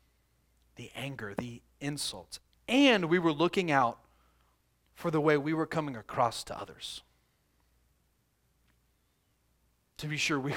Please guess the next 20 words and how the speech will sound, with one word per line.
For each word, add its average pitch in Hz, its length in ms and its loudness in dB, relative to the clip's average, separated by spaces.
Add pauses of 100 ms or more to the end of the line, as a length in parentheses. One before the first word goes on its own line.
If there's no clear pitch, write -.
weren't 131 260 -6
being 131 360 -4
offensive. - 760 -10 (580)
We 139 80 -6
weren't 143 260 0
pulling 143 340 -2
these 135 180 -2
things 131 220 -2
out 123 120 6
of 113 140 -2 (240)
other 170 260 2
people, 113 360 -10
but 127 200 2 (280)
like 135 180 4
he's 160 200 -2
saying 165 360 2
in 139 80 -2
these 131 160 -2
two 147 180 -4
examples, 143 720 -4